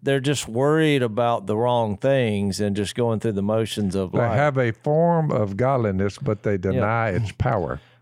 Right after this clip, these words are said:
Speaker 1: But what I was gonna say is, is when you get all the way to thirty-one and he tells this next parable about the mustard seed, and he says, "The kingdom of heaven is like a mustard seed," which is a tiny. We always,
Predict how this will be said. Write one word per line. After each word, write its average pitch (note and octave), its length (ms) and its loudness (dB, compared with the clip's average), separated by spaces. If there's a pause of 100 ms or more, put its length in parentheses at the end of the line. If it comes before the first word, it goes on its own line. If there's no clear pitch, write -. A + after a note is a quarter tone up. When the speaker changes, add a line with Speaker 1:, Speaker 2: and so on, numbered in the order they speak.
Speaker 1:
But B2 100 0
what F3 140 2
I F#3+ 120 4
was D#3 120 -2
gonna D3 200 0
say G#3 420 2
is, A#2+ 460 0 (200)
is C3 240 -2
when C#3+ 180 2
you C3 100 2
get F3+ 160 0
all F#3+ 140 2
the D#3+ 80 0
way D#3 160 2
to B2 100 -2
thirty-one D3 680 0
and A2+ 140 2
he G#2+ 120 0
tells C3 340 -2
this G#2+ 380 -4
next C#3+ 420 -2
parable G#2+ 500 0
about G#2 300 -2
the F#2+ 80 -4
mustard A#2 560 -2
seed, A2 340 -2
and G2+ 80 0
he G2+ 100 0
says, A2+ 420 -2
"The G2+ 140 -10
kingdom D3 460 0
of G2 140 0
heaven B2+ 320 0
is G2+ 140 -2
like A2+ 180 -2
a F2+ 60 -6
mustard B2 440 -2
seed," A2+ 180 -4
which G#2+ 200 -6
is G#2+ 240 -4
a - 60 -8 (320)
tiny. F#3+ 580 0 (1160)
We D#3+ 140 2
always, F3+ 560 2